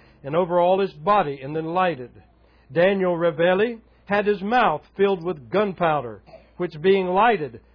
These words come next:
blew his head to pieces. Maria Manin, taken at Lusa, had the flesh cut out from her cheek and chin bone, so that her jaw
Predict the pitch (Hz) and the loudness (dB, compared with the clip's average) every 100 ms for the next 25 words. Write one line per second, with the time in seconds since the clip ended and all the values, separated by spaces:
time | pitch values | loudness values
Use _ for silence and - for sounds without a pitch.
0 | _ 139 196 190 165 185 208 165 139 - | _ 0 2 2 0 -2 -2 -4 -10 -8
1 | 160 127 - 101 - _ _ 127 143 147 | -10 -10 -18 -20 -20 _ _ -8 -4 -2
2 | 175 185 214 214 _ _ 135 160 165 165 | 2 2 2 -2 _ _ -6 -2 0 0
3 | 208 240 226 _ _ _ - 208 208 196 | 0 -4 -14 _ _ _ 0 0 2 0
4 | 190 175 - 147 185 214 - 247 247 - | 0 -2 -4 0 2 2 0 -2 -2 -14
5 | _ _ 202 214 190 214 - 262 208 151 | _ _ -2 0 -2 -6 -2 2 2 2
6 | - _ 196 190 196 170 - 170 160 170 | -8 _ 0 2 2 2 -2 -8 -6 -8
7 | - 262 190 - 143 139 - 233 175 156 | -8 -6 -6 -8 -12 -10 -4 -4 -2 -2
8 | 127 98 - _ _ 165 151 165 165 131 | -2 -6 -18 _ _ -8 -4 -4 -4 -2
9 | 175 190 151 113 | 2 4 2 -4